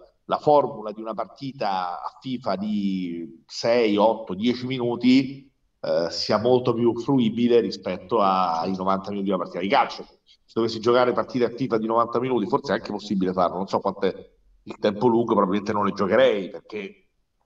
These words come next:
perché ovviamente, eh, non, non, non, non, non ci sarebbe tutto quel tempo lì. Quindi,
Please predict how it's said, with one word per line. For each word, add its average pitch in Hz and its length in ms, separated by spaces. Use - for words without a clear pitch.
perché 98 240
ovviamente, 107 1000
eh, 71 640
non, 80 120
non, 87 380
non, 101 160
non, 113 200
non 113 120
ci - 120
sarebbe 123 280
tutto 117 240
quel 107 140
tempo 107 280
lì. 87 220
Quindi, 104 580